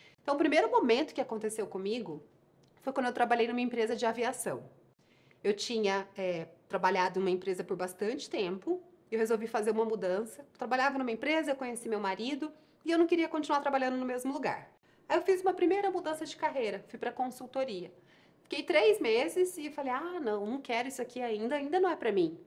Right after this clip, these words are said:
Eu era muito jovem, tinha pouca experiência e eu queria vivenciar o dia a dia de uma carreira, né, dentro da empresa. Então, depois desses três meses, eu fui pra essa empresa de aviação. Mas o que que aconteceu? Não foi uma experiência que eu considero de carreira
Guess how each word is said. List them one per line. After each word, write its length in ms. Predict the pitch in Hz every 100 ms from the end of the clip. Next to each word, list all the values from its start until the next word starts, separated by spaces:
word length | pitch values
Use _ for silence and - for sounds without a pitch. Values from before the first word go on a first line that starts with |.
| _
Eu 60 | 240
era 120 | 277
muito 200 | 330 359
jovem, 460 | 339 202 214 240 226
tinha 160 | 226
pouca 200 | 220 214
experiência 600 | - 208 185 185 262 - 339 - _ -
e 40 |
eu 60 | 262
queria 220 | 302 302
vivenciar 800 | 294 294 294 294 - 240 262 339
o 60 |
dia 200 | 269 269
a 40 | 262
dia 220 | 220 233
de 120 | 233
uma 180 | 240 233
carreira, 640 | 269 240 190 202 220 170 - -
né, 200 | 151 180
dentro 400 | 208 175 208 214
da 80 | 220
empresa. 500 | 226 220 123 - - - _ _ _ _
Então, 120 | -
depois 280 | 269 330 370
desses 220 | 381 370
três 300 | - 349 320
meses, 520 | 269 262 349 269 196 -
eu 80 | 226
fui 180 | 269 262
pra 160 | 262
essa 160 | 269 269
empresa 380 | 247 233 214 226
de 100 | 220
aviação. 680 | 226 240 233 - 156 143 - _ _ - - _
Mas 160 | 277 294
o 80 | 339
que 140 | 403
que 100 | 403
aconteceu? 640 | 381 311 277 262 - 156 -
Não 180 | 214 220
foi 160 | 285 240
uma 100 | 233
experiência 640 | - 214 185 190 180 180
que 240 | - - 233
eu 140 | 220
considero 540 | 220 220 220 196 175
de 120 | 170 -
carreira 500 | 190 190 175 147